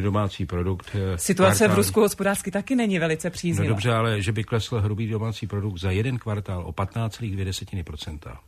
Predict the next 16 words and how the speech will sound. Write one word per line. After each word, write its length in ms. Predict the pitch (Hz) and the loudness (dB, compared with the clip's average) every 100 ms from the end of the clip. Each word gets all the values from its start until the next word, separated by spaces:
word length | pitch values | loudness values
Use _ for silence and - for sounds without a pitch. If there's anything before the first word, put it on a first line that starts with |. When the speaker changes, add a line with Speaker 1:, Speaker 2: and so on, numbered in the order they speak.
| _ _ - | _ _ -20
Speaker 1:
to, 180 | - - - - - 104 | -16 -16 -20 -20 -8 -2
nezlobte 400 | 98 104 - 90 | 0 0 -2 -6
se, 120 | 90 | -8
to 120 | 82 | -8
v 60 | 73 | -10
Rusku 300 | 73 - 76 | -10 -10 -8
není. 300 | 76 76 73 - - - - - | -6 -8 -10 -18 -20 -20 -20 -4
To 400 | 117 104 101 95 - - - | 2 4 4 2 -6 -20 -2
musím 280 | 156 - 185 | 2 4 4
říci, 300 | 160 - 151 | 4 2 0
že, 420 | 127 139 131 113 - - | 2 4 4 4 0 0
eh, 20 | 113 107 104 101 - | 2 4 4 2 -2
Ukrajina, 760 | 104 135 135 135 135 135 135 - - - - - 110 | 2 4 4 4 2 0 -2 -8 -20 -20 -20 -8 0
eh, 40 | 107 104 101 98 95 92 92 | 2 4 2 2 0 -2 0
nás, 520 | 104 104 101 - | 2 4 2 0
eh, 40 | 107 | -2